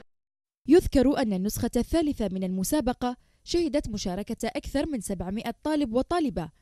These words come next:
من مختلف المدارس الحكومية في البحرين بجميع مراحلها، وكان المعهد قد دشن فعاليات المسابقة في شهر سبتمبر الماضي، حيث تسعى إلى توعية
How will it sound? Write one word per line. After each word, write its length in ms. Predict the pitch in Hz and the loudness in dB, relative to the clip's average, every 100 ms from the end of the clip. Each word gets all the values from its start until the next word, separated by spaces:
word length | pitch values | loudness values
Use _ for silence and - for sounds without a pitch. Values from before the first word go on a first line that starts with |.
| _ - | _ -6
من 160 | 196 | -4
مختلف 420 | 175 - 226 220 | -2 -2 -2 -2
المدارس 480 | 226 202 202 240 233 | -2 -2 -2 -2 -2
الحكومية 600 | 226 226 226 247 285 277 | -2 -2 -2 -2 0 0
في 120 | 269 | 0
البحرين 540 | 311 277 - 233 262 320 - | -2 -2 -4 -2 -2 -4 -6
بجميع 520 | 196 175 196 240 233 | -2 0 0 -2 -2
مراحلها، 720 | 208 208 202 311 220 165 98 - _ _ - | 0 -2 -4 -2 -2 -4 -6 -14 _ _ -8
وكان 320 | 170 - 220 | -4 0 0
المعهد 480 | 214 262 233 262 220 - - - | 0 -2 -2 -4 -4 -12 -10 -8
قد 120 | 185 | 0
دشن 320 | 247 269 208 | 0 2 0
فعاليات 500 | 196 180 196 233 233 | -2 -4 -2 -2 0
المسابقة 680 | 208 214 330 302 240 - 277 - _ _ | -2 0 0 0 0 -2 -4 -8 _ _
في 120 | - 294 | -2 2
شهر 240 | 349 339 | 4 2
سبتمبر 520 | 294 - 277 269 254 | 0 -2 -2 0 0
الماضي، 480 | 247 262 294 180 156 _ _ _ | 2 2 0 -4 -10 _ _ _
حيث 240 | - 214 | -8 -6
تسعى 420 | 180 233 220 202 302 | -2 -2 -2 -4 -4
إلى 200 | 269 196 | -2 -2
توعية 400 | - 185 220 | -2 -2 0